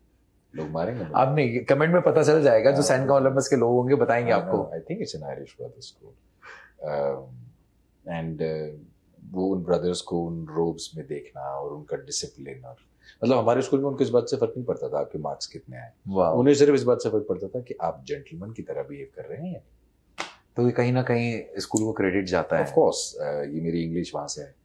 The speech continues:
Speaker 2: वाह।
Speaker 1: अ, वो सारी लड़कियों की वो weird looks की, "ये लड़का पागल है क्या? ये अपनी गाड़ी से उतर कर यहाँ क्या करने आ रहा है?" वो अब हमारा,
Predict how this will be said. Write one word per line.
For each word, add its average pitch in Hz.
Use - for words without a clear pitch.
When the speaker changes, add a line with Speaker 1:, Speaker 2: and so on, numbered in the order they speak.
Speaker 2:
वाह। 76
Speaker 1:
अ, 76
वो 90
सारी 98
लड़कियों 95
की 98
वो 92
weird 90
looks 87
की, 92
"ये 90
लड़का 87
पागल 117
है 135
क्या? 117
ये 110
अपनी 110
गाड़ी 98
से 120
उतर 107
कर 110
यहाँ 104
क्या 147
करने 120
आ 95
रहा 82
है?" -
वो 120
अब 104
हमारा, 101